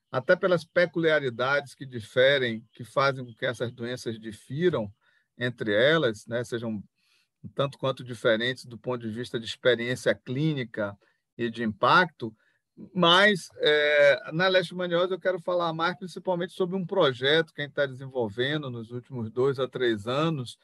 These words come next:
que é um projeto bastante interessante que se chama Eclipse. Então, eu vou falar sobre al-, alguns impactos, claro, sobre a questão da leishmaniose, mas vou falar um pouco sobre esse projeto, que eu não tenho dúvida que é bastante interessante e que vale a pena que vocês tenham conhecimento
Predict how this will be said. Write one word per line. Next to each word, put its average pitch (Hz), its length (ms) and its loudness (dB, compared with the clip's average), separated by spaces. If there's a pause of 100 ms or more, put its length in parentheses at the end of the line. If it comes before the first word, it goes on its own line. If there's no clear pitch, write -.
(520)
que 175 220 6
é 165 500 8 (200)
um 151 80 -6
projeto 170 440 2
bastante 165 460 -2
interessante 165 600 -2
que 170 240 0
se - 120 -14
chama 170 300 -4
Eclipse. 131 540 -6
Então, 143 180 -6
eu 165 80 0
vou 196 80 -4
falar 185 480 0
sobre 135 380 -4
al-, 120 240 2
alguns 120 400 -6
impactos, 151 560 -6
claro, 143 360 -2
sobre 110 280 -8
a 104 40 -6
questão 123 380 -6
da 120 100 2
leishmaniose, 135 720 -2
mas 175 200 -4
vou 180 100 -6
falar 165 240 -4
um 156 60 -4
pouco 156 260 -12
sobre 156 280 -10
esse - 140 -14
projeto, 147 800 -2 (640)
que - 80 -2
eu 160 60 2
não 160 140 -2
tenho 185 200 0
dúvida 160 420 -2
que 160 220 -4
é 180 100 2
bastante 170 460 -4
interessante 156 840 -2
e 147 240 -4
que 156 140 -8
vale 160 240 2
a 143 60 0
pena 147 300 -4
que - 120 -8
vocês 151 340 -6
tenham 147 260 -8
conhecimento 143 840 -6